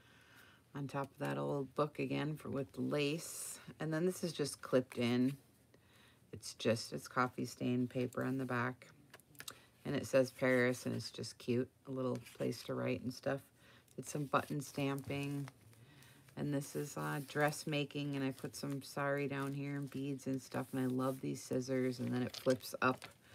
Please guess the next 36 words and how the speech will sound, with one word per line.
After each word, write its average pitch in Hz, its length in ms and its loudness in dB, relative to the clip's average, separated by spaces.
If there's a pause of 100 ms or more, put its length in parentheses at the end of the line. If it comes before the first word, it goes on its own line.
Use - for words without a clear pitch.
(560)
for 123 180 2
two 175 360 2
other 139 260 4
spots - 460 0
to 143 120 -2
write, 127 340 4
and 113 200 2
then 113 100 0
I 117 40 -2
did 120 260 -4
some - 220 -4
stamping 139 640 -4
in 139 160 -2
there 139 260 -4 (100)
for 139 220 -6 (100)
script - 480 -8
stamping. 147 600 -6 (1600)
Script - 400 -6
stamping, 156 680 -2
and 147 100 0
then 139 100 2
I 139 100 4
love 143 360 4
this. 135 300 4
It's - 160 -8
an 120 100 2
old 135 360 0
piece 143 300 -4
of 123 220 0
Singer 135 400 0
book. 131 400 4
I 123 40 0
love 131 260 0
the - 180 -4
edge. 131 560 2 (920)
Um, 120 580 2